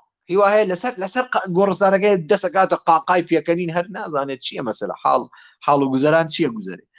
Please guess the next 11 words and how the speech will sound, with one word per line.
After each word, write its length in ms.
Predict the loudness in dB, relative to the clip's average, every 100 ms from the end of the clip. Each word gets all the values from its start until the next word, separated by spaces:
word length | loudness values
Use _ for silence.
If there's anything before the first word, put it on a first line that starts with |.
| -20 _
کەواتە 320 | 2 2 2
زۆر 260 | 0 0 0
گرنگە 320 | -2 -2 -4
ئێمە 200 | -4 -4 -4
دوو-، 140 | -2
ئا-، 100 | 0
ئاوا 220 | 2 2 0
تەماشای 480 | -6 -10 -10 -12
دنیا 300 | -12 -10 -10
بکەین 280 | -10 -12 -14 _ _ _ _ _ _
و 120 | -6